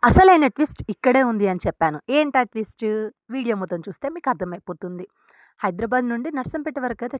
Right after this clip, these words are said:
చాలా హ్యాపీగా, అసలు ఎక్కడ ఎలాంటి ప్రాబ్లం లేకుండా మంచిగానే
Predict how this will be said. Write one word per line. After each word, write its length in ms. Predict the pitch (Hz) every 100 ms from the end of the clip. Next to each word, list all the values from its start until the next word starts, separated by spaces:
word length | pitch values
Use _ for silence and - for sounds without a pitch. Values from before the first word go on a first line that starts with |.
| -
చాలా 280 | 185 170 220
హ్యాపీగా, 520 | 220 202 - 180 185 -
అసలు 240 | 190 208
ఎక్కడ 380 | 190 _ - 208 -
ఎలాంటి 400 | 175 180 202 269
ప్రాబ్లం 360 | 254 226 214 208
లేకుండా 320 | 196 196 185 220
మంచిగానే 600 | 185 175 165 220 208